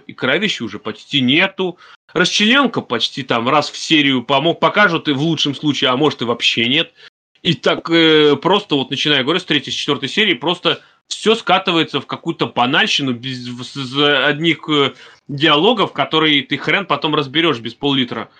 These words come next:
И все, и в итоге он из «Игры престолов» превращается в нечто похожее на это. И да, поэтому я думаю, что, ну,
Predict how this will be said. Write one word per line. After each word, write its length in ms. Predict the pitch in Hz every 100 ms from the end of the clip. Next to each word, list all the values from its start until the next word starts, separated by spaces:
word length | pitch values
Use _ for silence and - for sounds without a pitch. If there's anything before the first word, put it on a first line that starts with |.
| _ _ _ _
И 600 | 190 202 233 226 196 180 147 -
все, 280 | - 185 180
и 260 | 170 170
в 60 | 165
итоге 320 | 202 185 170
он 140 | 165 165
из 100 | 156
«Игры 220 | 160 160
престолов» 480 | 151 147 233 240 180
превращается 1080 | 165 151 143 196 214 - 175 160 151 135 110 101 - _ _ -
в 140 | 127
нечто 720 | 165 208 233 - 143 120 107 _ _ _ -
похожее 380 | 190 135 120 117
на 200 | 131 131
это. 300 | 120 113 - - - - -
И 100 | -
да, 240 | 220 214 185
поэтому 880 | 226 240 208 190 185 165 156 139 123
я 400 | 78 131 202 233
думаю, 380 | 175 202 214 180
что, 640 | - 180 170 165 156 139 92 _ _ _ _ _
ну, 580 | 160 185 214 208 196 -